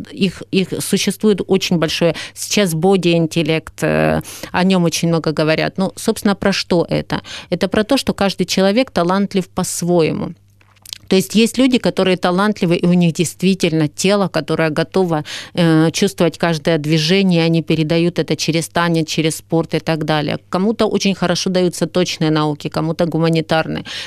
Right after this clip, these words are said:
Кто-то быстро, хорошо договаривается с людьми, из них переговорщики прекрасные в-, вырастают. К-, у кого-то прекрасная способность обучать других. И вот это вот га-, гораздо важнее, чем все остальное.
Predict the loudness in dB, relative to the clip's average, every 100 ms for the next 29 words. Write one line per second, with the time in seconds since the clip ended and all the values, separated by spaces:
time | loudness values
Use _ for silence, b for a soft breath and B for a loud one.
0 | B -2 0 2 0 0 -2 -2 -2 -2
1 | -2 -2 0 2 2 2 2 2 -2 -2
2 | -2 0 2 2 2 0 -2 -4 -4 -2
3 | 0 0 0 -4 -6 -8 -6 -8 -4 -6
4 | -4 -6 -6 -6 -6 -4 -4 -4 -2 -2
5 | -2 B B B -10 -4 -2 0 0 0
6 | 0 -2 -2 0 0 0 0 0 0 -4
7 | -6 -2 0 2 0 0 -4 -2 -4 0
8 | 0 0 -2 -2 -4 -4 -2 0 0 0
9 | 2 0 -2 -6 -2 2 2 0 0 2
10 | 2 0 0 2 4 2 2 -2 0 -2
11 | -2 -2 -2 0 -2 -6